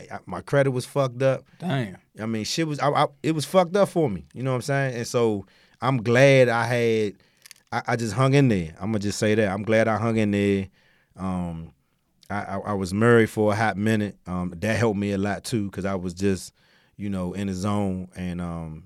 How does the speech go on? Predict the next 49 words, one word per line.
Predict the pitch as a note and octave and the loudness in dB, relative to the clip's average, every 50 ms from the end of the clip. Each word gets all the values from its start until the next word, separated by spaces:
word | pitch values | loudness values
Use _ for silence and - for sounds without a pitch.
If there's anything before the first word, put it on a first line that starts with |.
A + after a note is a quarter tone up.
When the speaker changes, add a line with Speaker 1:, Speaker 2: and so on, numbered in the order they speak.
| _ F2 | _ -8
Speaker 1:
now | F2 G#2 B2 B2+ A#2 G#2+ | -6 -4 -2 -2 -2 -2
I'm | G#2 G2 | -4 -4
just, | G2 G#2 G2+ F#2+ | -6 -6 -6 -6
I'm | F#2 A2 A2+ | -6 -6 -4
out | G#2+ G#2+ A2 | -4 -2 -4
here | A2 G#2 | -4 -4
just | G#2 G#2+ G2 - | -6 -8 -8 -6
trying | A#2 A2 G#2+ G2+ | -6 -4 -4 -4
to | F#2+ | -2
help | G2+ A#2+ A2 G#2+ | -2 -2 0 2
out | A2+ A2 G#2+ - _ _ _ _ _ _ _ _ _ | 2 2 0 -2 _ _ _ _ _ _ _ _ _
as | F#2 F#2+ F2 | -10 -8 -4
much | F#2+ A2 A2+ G#2 | -2 -2 -2 -2
as | G2 F#2+ G#2+ | -4 -6 -6
I | G#2+ G2 | -6 -4
can. | - - B2+ A2 F#2 | -4 -4 -4 -4 -4
So, | F2+ - - F2 F2 F2 E2 E2 _ _ _ _ | -6 -6 -6 -4 -4 -4 -6 -10 _ _ _ _
I | - E2+ | -14 -10
mean, | F2 F2 F2+ F2 E2 E2 F2 E2+ _ _ _ _ _ _ _ _ _ _ - | -8 -6 -6 -6 -8 -10 -12 -14 _ _ _ _ _ _ _ _ _ _ -14
I | F2 | -14
think, | G2 _ B2+ B2 B2 - _ | -6 _ -2 -2 -2 -4 _
I | A#2+ B2+ | -8 -4
think, | C3 C#3 C3+ C3+ A#2+ | -2 0 -2 0 0
like | B2 B2 A#2 | -2 -4 -2
you | B2 A#2+ | -4 -6
said, | - - C#3+ C3+ C3 B2+ | -2 0 2 2 4 2
I | A#2+ | 2
mean, | B2+ B2+ B2+ B2 B2 A#2+ A#2 - - _ - C#3 B2+ G#2+ A#2+ A2 A2 D3+ | 2 2 0 0 0 -2 -6 -8 -12 _ -20 -20 -18 -14 -12 -12 -10 -2
we | C3+ C3+ D3 D3 | 0 2 2 4
not | C#3+ C#3 C3 A#2+ A#2 | 4 2 2 2 2
doing | C3+ C3 B2+ A#2 | 4 4 4 4
it | A2 G2 | 2 2
enough, | G2 G2 G#2+ B2 C3+ C3+ A#2+ G#2+ | 0 0 2 2 2 2 2 0
but | G#2+ A2 A2 A#2 | 0 0 0 2
it's, | C#3+ C#3+ C3+ C#3 | 0 -2 -2 -4
it's | - D3 C3+ | -6 -6 -2
people | C#3 - G#3 F3+ C#3 C#3 C3+ | 2 2 2 4 6 6 6
out | B2 A#2+ | 8 8
here | B2 A2+ G#2+ | 4 2 0
trying | - - C#3 C#3 C3+ C3+ C3+ B2+ | 0 2 4 4 6 4 4 2
to | A#2+ | 2
help, | A#2 C3 C3+ C3 - - _ - _ _ _ _ _ _ _ - | 4 4 4 4 2 -4 _ -20 _ _ _ _ _ _ _ -6
but | G#2 G#2+ | -4 -2
I | A2+ | 0
don't | A#2+ A2+ A2 F#2+ | 0 0 0 0
think | G2+ A2 G#2 F#2+ | -2 -2 -2 -2
it's | G#2 F#2+ G2+ | -4 -2 -2
on | G#2 G2+ F#2+ F2+ | -2 -2 -2 -2
a | E2+ D#2+ | -4 -6